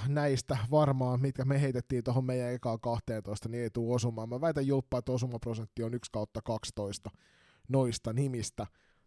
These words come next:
Toivon mukaan olen väärässä. Toivon mukaan noi kaikki kaksitoista pelaajaa, jotka me nostettiin tuossa draftissa esille, nyt varattaisiin F-liigaan, niin kuin sä, Julppa, sanoit. Mut kyllä se kylmä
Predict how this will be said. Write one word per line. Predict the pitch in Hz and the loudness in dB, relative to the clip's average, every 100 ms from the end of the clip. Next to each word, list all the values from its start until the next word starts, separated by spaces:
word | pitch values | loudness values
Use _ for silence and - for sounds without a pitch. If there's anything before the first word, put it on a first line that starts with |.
| - | 2
Toivon | 254 180 | 4 6
mukaan | 131 123 123 123 | 2 -2 -2 -2
olen | 180 127 | 0 0
väärässä. | 165 165 110 104 113 - | 0 0 0 -4 -6 -2
Toivon | 151 135 | 2 2
mukaan | 131 131 131 143 | 0 -2 -2 2
noi | 151 | 2
kaikki | 160 151 - 123 | 2 0 -2 0
kaksitoista | 143 - - 107 - | 0 0 -4 -4 -4
pelaajaa, | 104 101 98 98 | -6 -6 -6 -6
jotka | 107 - | -6 -6
me | 117 | -4
nostettiin | 123 113 - - 110 104 | -2 -2 -6 -8 -8 -6
tuossa | 107 113 | -6 -6
draftissa | 107 101 - 104 - | -6 -8 -6 -8 -4
esille, | 180 170 139 113 101 | 0 2 2 0 -6
nyt | 117 | -2
varattaisiin | 135 147 110 - 87 90 104 | 2 2 0 -8 -10 -8 -6
F-liigaan, | 110 110 107 107 101 | -6 -6 -6 -6 -8
niin | 104 | -6
kuin | 101 | -4
sä, | 104 | -4
Julppa, | 107 98 - | -4 -6 -8
sanoit. | 104 170 127 98 - _ _ _ _ - | -4 0 0 -2 -8 _ _ _ _ -18
Mut | 117 | -6
kyllä | 123 | -4
se | 123 | 0
kylmä | 139 131 | 0 -2